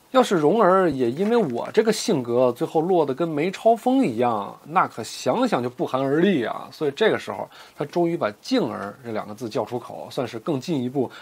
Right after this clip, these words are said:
认可这个女婿了。意思就是啊，哎，女儿想怎么样就由她吧，或许这次真是我错了。黄蓉听他这一声静儿叫出口，当然内心大喜啊，没想到郭靖又得到爹的认可了，这可不容易啊，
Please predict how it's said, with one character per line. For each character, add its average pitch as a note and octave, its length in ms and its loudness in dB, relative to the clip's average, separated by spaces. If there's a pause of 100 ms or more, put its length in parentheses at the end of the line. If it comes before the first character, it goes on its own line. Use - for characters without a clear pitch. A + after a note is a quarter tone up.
(100)
认 F#3+ 240 4
可 A#2+ 160 -8
这 A#2 60 -4
个 B2+ 80 0
女 A2 240 -6
婿 G2+ 160 -10
了。 G2 120 -14 (680)
意 F3+ 120 0
思 C#3+ 140 -2
就 C3 100 2
是 B2+ 180 -2
啊， A2 160 -2 (120)
哎， G2+ 200 -10
女 A#2 140 -6
儿 A#2 160 -2
想 C3 180 -4
怎 B2+ 120 -8
么 A2+ 60 -8
样 A2+ 280 -2
就 G#2+ 80 -14
由 G#2 200 -8
她 C3 260 2
吧， G#2 420 -2
或 A#2 140 -8
许 A2 100 -14
这 A2+ 160 -6
次 G#2+ 260 -8
真 B2 140 -6
是 B2+ 60 -4
我 G#2+ 180 -10
错 B2 380 -6
了。 - 60 -20 (1000)
黄 A3 200 8
蓉 C4 180 4
听 C4+ 180 2
他 B3 140 6
这 A#3+ 120 2
一 A3 80 2
声 A#3+ 280 -2
静 D4+ 340 2
儿 C3 200 4
叫 C3 200 6
出 C#3+ 140 0
口， G2+ 460 -4
当 F#3+ 100 2
然 A#3+ 100 2
内 B3 140 2
心 A3+ 320 -4
大 E3 260 4
喜 G#2+ 320 -6
啊， A2+ 140 -8
没 F#3 160 -2
想 D#3+ 160 -4
到 F3 100 2
郭 G#3+ 280 0
靖 G3+ 260 0
又 D4+ 220 4
得 C3 160 4
到 B2+ 120 6
爹 B2 200 0
的 B2+ 100 0
认 B2+ 220 -2
可 - 160 -14
了， G2+ 240 -8
这 C4 100 4
可 A#3+ 100 6
不 C#3+ 140 2
容 A#2+ 240 2
易 B2 100 -2
啊， G#2 180 -4